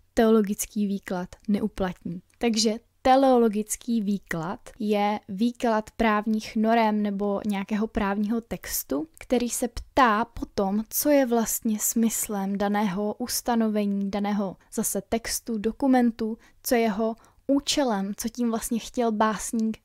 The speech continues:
říct, co tím chtěl regulovat, čeho tím chtěl docílit. Takže hledání nějakého vyššího smyslu, který třeba nemusí být ze zákonů, z norem často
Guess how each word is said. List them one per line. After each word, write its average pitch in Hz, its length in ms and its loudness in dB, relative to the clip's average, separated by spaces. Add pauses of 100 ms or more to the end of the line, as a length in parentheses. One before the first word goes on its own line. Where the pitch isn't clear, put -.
říct, 240 540 -4
co 226 120 -2
tím 220 200 -4
chtěl 226 340 -4 (120)
regulovat, 233 640 2 (120)
čeho 226 280 -2
tím 226 220 -2
chtěl 214 520 -4
docílit. 196 720 -4 (100)
Takže 226 280 2
hledání 233 840 0
nějakého 208 800 -4 (400)
vyššího 247 560 0
smyslu, 240 840 -2 (420)
který 247 340 0
třeba 233 240 -2
nemusí 247 520 0
být 220 260 -2
ze 226 120 0
zákonů, 233 640 0
z 208 120 -4
norem 220 400 0
často - 340 -6